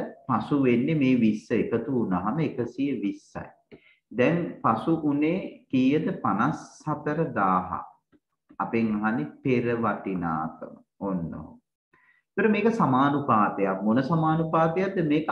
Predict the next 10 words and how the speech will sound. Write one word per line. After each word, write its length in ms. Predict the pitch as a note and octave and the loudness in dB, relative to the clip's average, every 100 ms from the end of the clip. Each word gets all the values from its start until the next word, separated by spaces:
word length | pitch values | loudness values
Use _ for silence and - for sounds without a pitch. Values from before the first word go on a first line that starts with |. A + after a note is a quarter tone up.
| - | -2
අනුලෝමයි. 920 | A#2+ C3 E3+ D#3 C3 A#2+ G2 F2+ E2 - _ | 0 2 4 6 6 4 4 0 -4 -8 _
අනුලෝමයි. 720 | - A2+ B2 F#2+ F2 E2 D2+ - | -2 0 2 0 0 -2 -6 -8
මොකද 340 | - A#2+ D3+ C#3 | -6 -4 -2 -2
අනුලෝම 480 | C3 C#3 D3 D#3 | -2 -2 -2 -2
කියන්නේ? 380 | D3+ E3 F3+ - _ _ _ _ _ _ | -2 -4 -4 -8 _ _ _ _ _ _
යම් 380 | G#2+ A2 A2 B2+ F3 F#3+ - _ | 2 4 4 2 0 -4 -10 _
ගුණයකින් 880 | A2+ G#2+ G#2 B2+ C#3 D3 C#3+ D3 C#3+ C#3 G#2 | -4 0 2 2 2 0 0 0 0 0 0
වැඩි 360 | F2+ F2+ G#2+ A#2+ | 0 -2 0 0
වේද 400 | B2+ C3+ D3 G3+ | 2 2 2 2
එම 220 | F#3+ D3 | 0 0